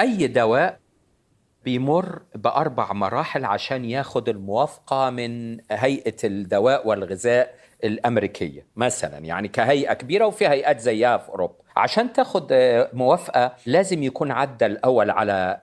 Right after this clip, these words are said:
اختبارات في المختبر، ثم على الحيوان، ثم على الإنسان، ثم تعمل ستاديز كبيرة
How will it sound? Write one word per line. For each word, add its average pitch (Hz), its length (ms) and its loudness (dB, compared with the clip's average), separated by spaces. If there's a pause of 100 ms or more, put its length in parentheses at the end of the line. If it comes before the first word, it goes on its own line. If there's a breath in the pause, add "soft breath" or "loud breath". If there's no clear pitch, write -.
(120)
اختبارات 113 640 0
في - 120 -8
المختبر، 110 680 -2 (480)
ثم 139 360 2
على 101 340 0
الحيوان، 101 800 0
ثم 107 300 -6
على 98 180 -2
الإنسان، 101 500 -6
ثم 190 340 -4
تعمل 165 440 -6
ستاديز 175 540 -4
كبيرة 185 560 -6